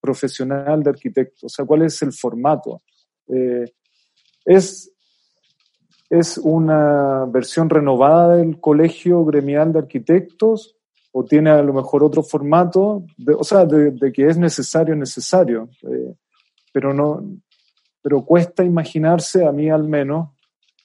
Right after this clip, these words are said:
cómo podría ser ese colectivo, o cuál sería la organización, cuál sería la estructura, cuál sería la participación, cuál serían, eh, los fundamentos teóricos, o, o lo que buscaría esta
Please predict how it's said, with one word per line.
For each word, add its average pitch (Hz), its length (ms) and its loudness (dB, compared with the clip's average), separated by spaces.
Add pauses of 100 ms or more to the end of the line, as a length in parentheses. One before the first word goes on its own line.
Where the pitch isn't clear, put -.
(280)
cómo 156 260 0
podría 151 360 4
ser 175 280 2
ese 156 200 -4
colectivo, 123 480 -10
o 120 260 -8
cuál 143 320 0
sería 139 360 -2
la 135 120 0
organización, 127 720 -6
cuál 135 140 -2
sería 131 240 -4
la 131 80 -2
estructura, 135 880 -2
cuál 135 140 -4
sería 139 220 -2
la 135 100 0
participación, 135 800 -6
cuál 135 220 -4
serían, 139 480 -4 (520)
eh, 120 460 -4 (320)
los 127 160 -8
fundamentos 135 600 -4
teóricos, 147 600 2
o, 131 500 -2
o 131 100 -4
lo 127 120 -2
que 131 100 -6
buscaría 143 680 2
esta 139 380 -6